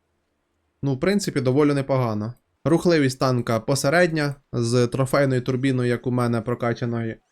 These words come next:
має тридцять дев'ять кілометрів на годину вперед максималку і п'ятнадцять назад. Швидкість повороту шасі двадцять вісім. Огляд в базі в нас має триста дев'яносто метрів,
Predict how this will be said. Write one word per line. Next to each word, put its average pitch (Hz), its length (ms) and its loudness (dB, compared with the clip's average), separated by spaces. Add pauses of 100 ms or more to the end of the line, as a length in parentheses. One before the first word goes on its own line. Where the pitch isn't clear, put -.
(120)
має 131 260 2
тридцять 131 360 -2
дев'ять 123 280 2
кілометрів 123 460 0
на 120 120 -2
годину 123 340 -2
вперед 160 340 -2
максималку 131 600 -4
і 120 40 -4
п'ятнадцять 127 540 -4
назад. 113 400 -4 (600)
Швидкість 147 420 -2
повороту 139 400 0
шасі 165 340 -2
двадцять 123 460 -2
вісім. 113 640 -6 (260)
Огляд 131 460 2
в 113 100 -4
базі 127 300 4
в 117 60 0
нас 117 220 -2
має 120 240 0
триста 147 360 -4
дев'яносто 127 1040 -2
метрів, 170 520 -2